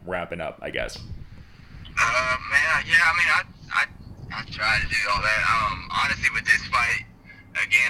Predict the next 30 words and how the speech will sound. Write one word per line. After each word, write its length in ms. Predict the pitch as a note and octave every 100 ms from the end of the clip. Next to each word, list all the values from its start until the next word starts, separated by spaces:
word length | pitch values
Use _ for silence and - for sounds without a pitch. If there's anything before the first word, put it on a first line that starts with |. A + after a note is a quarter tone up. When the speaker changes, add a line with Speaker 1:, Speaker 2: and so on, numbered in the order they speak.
| -
Speaker 2:
I've 80 | A#2
had 160 | A2+
a 60 | G#2
lot 160 | G#2 G#2
more 80 | G2+
time 160 | G#2+ G2+ G2
to 20 |
prepare, 440 | F2+ F#2+ G2 G2
so 80 | F#2
I, 320 | F2+ F2 F#2 F#2 -
I 160 | G2 G2
have, 400 | G2 G2 G2+ F#2
um, 380 | F2+ F2+ F2 - - - - - - - - - - - -
I 40 | F#2+
had 140 | F#2
a 100 | F2+
lot 160 | F#2 F#2
of 80 |
time 160 | F#2 F#2
to 40 | F#2
think 160 | F#2
about 240 | - F2+ - F2+
that. 180 | F2+ - -
And 40 | -
yeah, 240 | - G2+
I 60 | F#2+
mean, 140 | F#2+
I, 80 | F#2 - - - - -
honestly, 320 | - -
I 80 | -